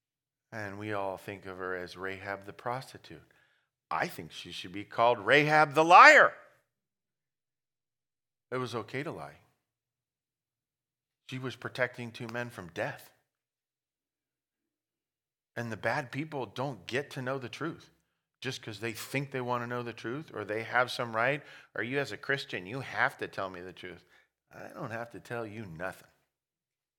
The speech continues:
In fact, I wanna do what's in best interest of my neighbor. And you guys aren't acting like my neighbors right now. They are.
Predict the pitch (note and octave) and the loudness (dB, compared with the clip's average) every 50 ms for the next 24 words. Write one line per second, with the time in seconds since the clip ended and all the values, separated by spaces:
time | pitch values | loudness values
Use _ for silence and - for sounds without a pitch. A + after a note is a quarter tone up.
0 | _ _ _ _ _ _ _ _ _ _ _ _ _ _ _ _ _ _ _ _ | _ _ _ _ _ _ _ _ _ _ _ _ _ _ _ _ _ _ _ _
1 | _ _ _ _ _ _ _ _ _ _ _ - F2+ - C3 A2+ G#2+ - - A#2 | _ _ _ _ _ _ _ _ _ _ _ -10 -2 0 2 2 0 0 -4 -4
2 | C3 D3+ D#3 C#3+ A#2 G2 G2+ A2 A2+ G#2+ G#2 G2+ - - G#2+ F#2+ F#2 F2 D#2 - | -2 -2 -4 -4 -6 -8 -8 -8 -6 -6 -6 -8 -8 -10 -14 -14 -14 -10 -6 -4
3 | G#2 G2 F#2+ - - E2+ G#2+ G#2+ G2+ - F#2+ E2+ - - - F2+ F2 F2 E2 D#2+ | -4 -4 -4 -8 -12 -12 -12 -12 -12 -12 -16 -16 -16 -16 -14 -12 -12 -12 -12 -14
4 | D#2+ D2+ D2 D#2+ F2 E2 E2+ E2 - - - - _ _ _ _ _ _ _ _ | -18 -16 -16 -14 -14 -14 -14 -14 -16 -20 -20 -20 _ _ _ _ _ _ _ _
5 | _ _ _ _ _ _ _ _ _ _ _ _ _ _ _ _ _ - F2 E2+ | _ _ _ _ _ _ _ _ _ _ _ _ _ _ _ _ _ -20 -18 -14
6 | F2 G2+ G#2+ G#2 G#2 F2+ F2+ E2+ F2+ E2+ E2+ E2 E2 D#2+ - - E2 D#2+ D#2 D2+ | -12 -12 -10 -8 -8 -10 -10 -10 -12 -12 -12 -12 -12 -14 -16 -16 -16 -16 -16 -16
7 | - D#2+ D2+ D2+ D#2+ D2+ C#2+ D2 C2+ - - - - C2+ C#2 C2+ C#2+ - _ _ | -16 -18 -18 -16 -16 -18 -18 -20 -20 -20 -20 -20 -20 -20 -20 -20 -20 -20 _ _
8 | _ _ _ _ _ - - - - - _ _ - E2 D2 F#2 E2+ D#2+ D2+ C2+ | _ _ _ _ _ -20 -20 -20 -20 -20 _ _ -18 -12 -10 -8 -8 -8 -10 -14
9 | - - - | -16 -18 -20